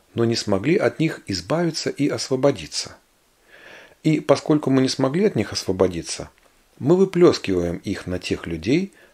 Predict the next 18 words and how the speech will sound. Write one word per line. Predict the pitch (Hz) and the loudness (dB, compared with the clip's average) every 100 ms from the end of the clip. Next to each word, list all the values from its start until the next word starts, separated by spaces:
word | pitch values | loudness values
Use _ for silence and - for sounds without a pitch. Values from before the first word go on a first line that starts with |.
| - | -16
на | 80 | -10
которых | - - 151 190 - | -8 -2 -2 0 0
мы | 170 | 2
можем | 190 110 85 85 | 4 4 2 -2
позволить | 90 80 85 120 135 | -2 0 -2 -2 -4
себе | - 101 | -6 -2
их | 101 101 - 95 | -2 -4 -6 -4
выплеснуть. | 87 80 - - - - _ - _ _ _ _ | -4 -6 -10 -12 -16 -20 _ -20 _ _ _ _
То | - 226 | 0 0
есть | - - | 0 -8
осуществляем | - 135 - 135 151 147 110 | -4 -2 0 0 4 4 6
разрядку | 107 101 104 95 - 98 | 6 6 6 6 2 -2
агрессии | 98 85 110 165 - 135 127 | -2 0 0 0 0 -4 -6
и | 127 | -4
злости, | 113 92 110 92 76 - - - - - - - _ | -4 0 4 4 2 -6 -12 -14 -20 -20 -20 -20 _
накопившейся | 92 90 85 - 131 - - 95 | -6 -2 -2 -2 -2 -2 -2 0
у | 92 | 0
нас | 85 76 - | 0 -2 -10